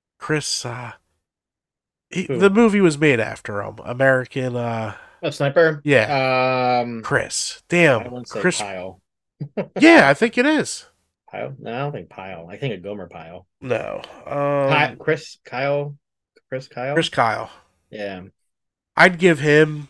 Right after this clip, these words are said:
Speaker 2: Yeah, but even
Speaker 1: ninety percent
Speaker 2: some
Speaker 1: chance.
Speaker 2: of, even some of his stories were, uh, were coming back like they were fabricated too.
Speaker 1: Mm, well, I've talked to a couple people that have actually,
Speaker 2: Mm-hmm.
Speaker 1: like, dropped him in the shit. That guy was legit. Some
Speaker 2: Yeah.
Speaker 1: of it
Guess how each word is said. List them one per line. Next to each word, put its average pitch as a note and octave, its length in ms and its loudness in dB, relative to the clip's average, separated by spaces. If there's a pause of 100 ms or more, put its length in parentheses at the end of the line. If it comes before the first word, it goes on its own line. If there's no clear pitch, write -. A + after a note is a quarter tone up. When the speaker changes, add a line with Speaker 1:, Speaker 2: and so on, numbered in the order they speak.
(120)
Speaker 2:
Yeah, B2 120 2
but C3 140 2
even A3 80 4
Speaker 1:
ninety A3+ 40 4
percent C#4 400 2
Speaker 2:
some - 140 2
Speaker 1:
chance. C#4 200 2
Speaker 2:
of, G#3 60 -8
even A#3 200 -2
some G#3+ 200 -4
of E3 120 -4
his F3 280 -2
stories A#2+ 360 -2
were, A#2+ 160 -8 (140)
uh, A#2+ 360 -2 (240)
were B2 100 -4
coming B2 260 0
back A2 220 -2
like A2 340 -4
they C3 140 -2
were A2 120 -4
fabricated G#2 640 -6
too. - 80 -8
Speaker 1:
Mm, A#2+ 580 -2
well, A#2+ 220 -8
I've B2 320 -2
talked C3 300 2
to A#2 120 -4
a G2+ 60 -8
couple B2+ 320 -2
people C3 440 -2
that G#2+ 120 -2
have A2 140 -6
actually, A2+ 400 0
Speaker 2:
Mm-hmm. G#2 80 -4
Speaker 1:
like, G#2 200 -4
dropped A#2+ 340 0
him B2+ 120 -2
in B2 100 -2
the B2+ 80 -2
shit. C3 300 -2
That A2+ 240 0
guy A2 180 -2
was G2+ 320 -6 (120)
legit. G#2 580 -10 (380)
Some G3+ 280 8
Speaker 2:
Yeah. A3 60 12
Speaker 1:
of G#3+ 100 8
it A#3 260 8